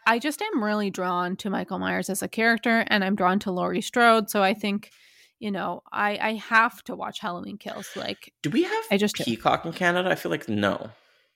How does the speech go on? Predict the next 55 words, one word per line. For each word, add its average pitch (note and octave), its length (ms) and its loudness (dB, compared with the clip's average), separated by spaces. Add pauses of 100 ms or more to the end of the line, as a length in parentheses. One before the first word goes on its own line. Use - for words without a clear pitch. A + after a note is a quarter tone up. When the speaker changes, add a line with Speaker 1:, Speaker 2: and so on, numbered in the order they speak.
(220)
Speaker 1:
We A3+ 400 4
do G3 260 2
not. F#3 400 6
So G#3+ 320 6
that C4+ 280 4 (160)
is - 80 -4
kind C4+ 240 4
of A#3 60 2
an G3 100 0
interesting G3 600 0
twist. F#3+ 380 0
Both A#3+ 420 4
Josh F#3+ 320 6
and F#3+ 100 0
I F#3 100 0
live F3+ 240 2
in F3+ 120 -2
Canada. F3 420 -2
We F3+ 140 -2
live F3+ 120 -2
in F3+ 80 -6
Toronto. F3+ 320 -6
Speaker 2:
Hi. F3+ 400 6 (720)
Speaker 1:
Um, G#3 520 4
and A3 220 2
so G3 520 4
I'm A#3 220 2
kind C4+ 320 -2
of F#4+ 140 -10
curious G3+ 460 0
to A3 120 -2
see F#3+ 320 0
how F#3 280 4
that's F#3 440 2
gonna B3 280 4
roll B3 260 6
out B3 200 6
because G#3 320 2
it's F#3+ 160 0
complicated. G#3 760 4
If F#3+ 100 -2
we F#3+ 80 4
don't G3+ 140 6
have G3 100 2
Peacock, G#3 460 4
like, F#3 120 2
where F3 220 2
does F3+ 180 -2
it F3+ 120 -2
land? G#3+ 440 6
And G3 180 4
oftentimes, G#3 800 6
as G#3 200 2
somebody D#4 320 6
who, B3 240 6